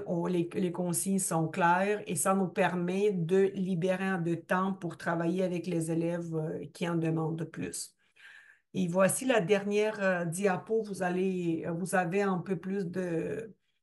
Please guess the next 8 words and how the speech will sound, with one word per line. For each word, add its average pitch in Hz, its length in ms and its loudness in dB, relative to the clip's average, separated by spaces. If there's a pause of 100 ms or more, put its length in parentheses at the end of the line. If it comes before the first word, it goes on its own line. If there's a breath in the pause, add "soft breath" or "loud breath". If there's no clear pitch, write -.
(120)
d'informations 202 960 4
sur 202 280 0
les 185 140 -2
quatre 190 280 0
types, 202 340 -8
euh, 180 340 0
de 165 200 -4
différenciation. 196 1120 0